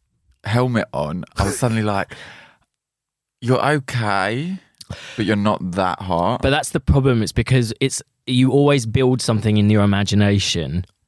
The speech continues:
Speaker 2: You build a version of that person.
Speaker 1: Yeah, you build a s-, the second half of their face.
Speaker 2: Yeah.
Speaker 1: Yeah.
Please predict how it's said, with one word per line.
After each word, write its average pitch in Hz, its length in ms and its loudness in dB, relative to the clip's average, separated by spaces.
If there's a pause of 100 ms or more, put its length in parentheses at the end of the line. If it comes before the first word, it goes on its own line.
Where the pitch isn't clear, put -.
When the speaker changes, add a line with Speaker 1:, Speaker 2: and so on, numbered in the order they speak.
(380)
Speaker 2:
You 107 80 0
build 135 240 4
a 117 40 4
version 113 400 4
of 90 80 0
that - 200 -4
person. 95 600 -4 (260)
Speaker 1:
Yeah, 127 160 0
you 101 160 0
build 117 220 0
a - 20 -4
s-, - 220 -10 (260)
the 107 100 -8
second 113 280 -4
half 107 220 -2
of 101 60 -2
their 87 120 0
face. 127 220 -2
Speaker 2:
Yeah. 123 500 2
Speaker 1:
Yeah. 117 300 0